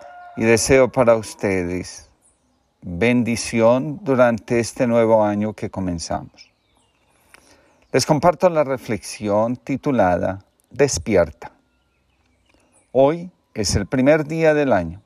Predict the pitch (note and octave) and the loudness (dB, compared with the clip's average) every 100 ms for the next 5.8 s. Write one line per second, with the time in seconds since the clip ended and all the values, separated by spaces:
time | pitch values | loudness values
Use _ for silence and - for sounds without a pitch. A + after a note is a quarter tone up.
0 | _ _ _ _ _ _ _ _ _ F#2 | _ _ _ _ _ _ _ _ _ -8
1 | G2 A2 A2+ A#2 - _ _ _ _ _ | 0 2 2 -2 -6 _ _ _ _ _
2 | F#2 A2 B2+ A2+ C#3 C3 C3 B2+ A#2+ - | -2 2 4 4 2 2 2 2 0 0
3 | A#2+ C#3+ C#3 C3+ A2 G2 - G#2+ F#2+ - | -2 0 0 2 0 -6 -8 -8 -6 -4
4 | D3 C#3+ - C#3 - B2 B2+ G#2+ A#2 G#2+ | -4 -2 0 -2 -2 -6 -6 -4 -4 -4
5 | - C3 A#2+ G#2 F#2+ F2+ - - | -4 -6 -6 -8 -8 -8 -12 -20